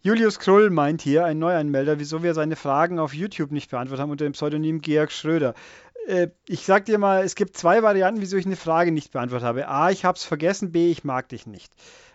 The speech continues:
Ähm, in deinem Fall trifft aber beides eigentlich nicht zu, weil ich hab die Fragen schon mal beantwortet. Zumindest die ersten zwei. Du hast die nochmal gepostet und danach kommt noch eine dritte dazu. Die kann sein, dass ich die nicht beantwortet hab. Äh, da hab ich halt auch nicht viel zu, zu sagen. Geh ich also auf diese Frage nochmal ein.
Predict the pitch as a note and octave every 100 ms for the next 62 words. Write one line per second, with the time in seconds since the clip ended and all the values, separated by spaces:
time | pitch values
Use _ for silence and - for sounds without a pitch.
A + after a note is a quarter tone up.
0 | _ E3 D3+ D#3 D#3 D3+ D3+ - _ _
1 | _ _ - - _ - E3 D#3 G3+ G3
2 | F#3+ G3 G3 G#3+ G#4+ _ _ _ _ E4+
3 | C4 E3 G3+ G3+ E3+ D#3+ D3+ G#3+ F3+ D3+
4 | D3 D3 D3+ - D#3 F3 D#3+ D3+ D3 D#3+
5 | - D4+ - C3 C3 - B2+ A#2+ C3 A#2
6 | A#2+ A2+ A2 A#2+ A#2+ F3 F3 F#3 D#3+ F3
7 | - - C3 B2+ C3+ C#3+ D3+ F#3+ G#3+ G3
8 | F3+ F#3+ G#3 F#3+ E3+ D#3 D#3+ - E3+ D#3
9 | D3+ F#3+ G#3 F#3+ F3+ E3+ - C4 G#3 E3+
10 | F#3+ E3+ E3 F3+ - F3 F3 F#3 E3+ F3
11 | - - - - - _ - D#3 D3 _
12 | - C#3 F3+ F#3 E3+ E3+ E3+ E3+ - F3
13 | F3+ E3 D3+ D3+ D3 C3 A#2 C#3 E3 D3
14 | C#3+ - F#3 G3 F#3 F#3 F#3 E3+ C#3+ E3